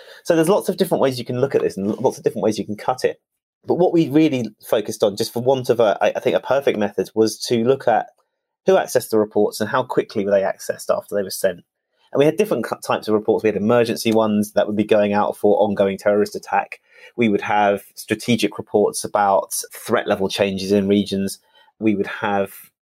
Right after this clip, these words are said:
reports on trends, for example. So lo-, one of the things we did quite successfully in the team I was in was start to look at how security was driving consumer behavior and how it was changing some of the questions that hotels were getting asked and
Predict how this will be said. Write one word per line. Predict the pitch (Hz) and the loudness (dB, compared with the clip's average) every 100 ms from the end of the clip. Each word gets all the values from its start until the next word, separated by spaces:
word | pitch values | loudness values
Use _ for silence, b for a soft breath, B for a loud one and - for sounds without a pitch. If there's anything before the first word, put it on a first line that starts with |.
| - | -4
reports | 113 123 104 - | 0 2 2 2
on | 107 101 85 | 0 0 -4
trends, | - - 117 123 120 | -4 0 -2 -2 -6
for | - | -2
example. | 101 123 117 113 110 | 0 0 -2 0 0
So | 110 110 | 2 2
lo-, | 104 110 | 4 2
one | 120 | 2
of | 113 | 0
the | 107 | 0
things | 120 104 | 0 2
we | 104 | 2
did | 104 | 0
quite | 101 98 | 0 -4
successfully | - 82 117 104 - 110 101 | -4 -4 -4 -4 0 2 4
in | 98 | 2
the | 98 95 - _ _ _ | 0 -2 -8 _ _ _
team | - 127 120 | -4 0 2
I | 131 | 2
was | 120 | 2
in | 113 98 | 2 0
was | 101 - | -2 -2
start | - 110 - | -2 -2 0
to | 101 | 2
look | 110 107 | 2 2
at | 90 | -2
how | 110 104 | 0 -2
security | - - 120 107 104 104 | -2 -4 0 0 0 -4
was | 95 | -4
driving | - 104 104 95 95 95 - _ _ | 0 2 4 2 0 -2 -10 _ _
consumer | - - 190 143 | -16 -2 2 2
behavior | 98 98 87 90 - _ - | 2 0 0 -4 -6 _ 0
and | 101 95 | 0 0
how | 113 104 101 95 - | 0 2 2 2 4
it | 110 | 2
was | 101 98 - - - _ | 2 -2 -2 -10 -14 _
changing | - 127 123 110 101 101 | -2 0 0 0 0 0
some | - 104 | -2 0
of | |
the | 101 | 0
questions | 135 123 - 98 | 0 -4 -6 -4
that | 85 | 0
hotels | 110 151 156 117 | 2 4 2 0
were | |
getting | - 90 | 0 -2
asked | 92 90 - | -2 -6 -8
and | - | -10